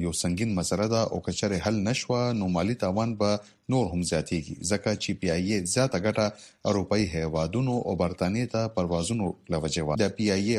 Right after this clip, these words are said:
ویاند څرګند کړی ده چې موجوده وخت هغه هیوادونو چې پاکستاني پروازونو باندې بندیز لګولی دی، د هیوادونو ته مسافرانو لپاره پی آی ای د کرایې جازونه استعمالوي او خپل جازونه یې ولاړ دي. د پاکستان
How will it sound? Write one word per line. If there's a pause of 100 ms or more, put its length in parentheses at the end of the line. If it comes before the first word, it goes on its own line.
(100)
ویاند
څرګند
کړی
ده
چې (120)
موجوده
وخت
هغه
هیوادونو
چې (140)
پاکستاني
پروازونو
باندې
بندیز
لګولی
دی، (500)
د
هیوادونو
ته
مسافرانو
لپاره
پی
آی
ای (380)
د
کرایې
جازونه
استعمالوي (240)
او
خپل
جازونه
یې
ولاړ (120)
دي. (300)
د
پاکستان